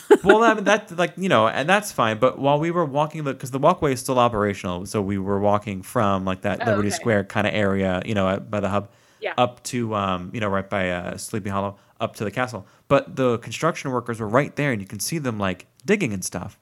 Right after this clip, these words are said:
Speaker 2: And
Speaker 1: Yeah.
Speaker 2: I, and this is not a complaint. It's just I was surprised 'cause I thought for sure they'd put up,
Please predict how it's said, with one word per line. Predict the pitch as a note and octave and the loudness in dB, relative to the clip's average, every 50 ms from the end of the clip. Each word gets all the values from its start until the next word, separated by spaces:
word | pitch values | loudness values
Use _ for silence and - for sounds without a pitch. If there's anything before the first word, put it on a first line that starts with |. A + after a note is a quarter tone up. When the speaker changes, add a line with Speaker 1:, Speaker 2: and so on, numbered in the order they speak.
| _ _ _ _ _ _ - | _ _ _ _ _ _ 0
Speaker 2:
And | C#3 C#3 | 0 2
Speaker 1:
Yeah. | C#3+ C#3 B2+ - - | 4 2 2 0 -2
Speaker 2:
I, | |
and | D3+ D#3+ D#3+ E3+ | -4 -2 -2 -2
this | F3+ F3+ F#3 | -4 -4 -4
is | E3+ F3 | -4 -2
not | F3+ E3+ | -2 -2
a | D#3+ | -2
complaint. | D#3 D#3 C3+ - - F3+ D#3+ A2+ - - _ _ _ _ _ _ | -4 -6 -10 -6 -4 -4 -4 -4 -6 -10 _ _ _ _ _ _
It's | - - A2+ - | -10 -10 -8 -6
just | - B2+ A#2+ - - - - A2 | -6 -8 -8 -10 -14 -12 -8 -4
I | G#2+ G2+ | -4 -4
was | F#2+ G2 F#2+ - | -4 -4 -6 -6
surprised | - G2 - - - E3+ A3 F3+ A2 F#2+ G2 G#2 - - - | -6 -2 -2 2 4 4 4 4 2 0 0 -4 -6 -8 -6
'cause | - A#2+ B2 | -4 0 2
I | A#2 A2 | 2 2
thought | G#2+ - C#3 C3+ C3+ - | 2 4 4 4 4 4
for | - - | 0 -6
sure | - - - E3 D#3 | -4 -2 -2 0 0
they'd | C#3 B2 B2 | 0 0 4
put | - - D3 C3+ | 4 4 6 6
up, | B2 A#2+ B2 - | 4 2 2 0